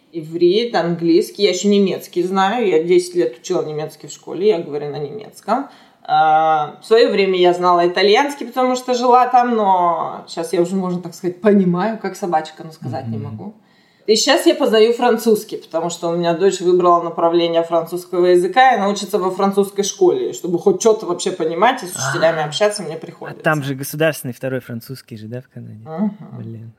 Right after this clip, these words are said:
Speaker 2: <laughs> Вот. Понятно. Ну, как говорят, да, что там, выучив один, потом, опять же, ты как и с переездами, что потом проще. Ну, ты, в принципе, про это и сказала, да. Ты так скромно сказала про,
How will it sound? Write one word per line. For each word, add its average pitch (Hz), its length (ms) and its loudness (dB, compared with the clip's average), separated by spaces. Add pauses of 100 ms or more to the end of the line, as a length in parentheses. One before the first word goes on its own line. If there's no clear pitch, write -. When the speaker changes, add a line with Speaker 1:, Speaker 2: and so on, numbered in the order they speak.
(100)
Speaker 2:
<laughs> - 380 -12
Вот. 151 120 -12 (760)
Понятно. 170 500 -2 (140)
Ну, 226 100 2
как 254 160 2
говорят, 233 320 2
да, 175 120 2
что 135 440 -4
там, 127 320 -6
выучив 147 460 -2
один, 180 420 0
потом, 143 400 -2
опять 127 300 -2
же, 113 240 -6
ты - 160 -14
как 147 160 -2
и 151 40 -10
с - 60 -18
переездами, 117 600 -2
что 131 260 -12 (200)
потом 131 300 -10
проще. 120 420 -10
Ну, 175 160 -2
ты, - 140 -18
в - 60 -20
принципе, - 320 -18
про 131 100 -6
это 127 140 -10
и - 20 -10
сказала, 120 480 -12
да. 123 160 -14 (600)
Ты 160 120 -2
так 190 120 0
скромно 190 360 0
сказала 147 540 0
про, 123 1300 -2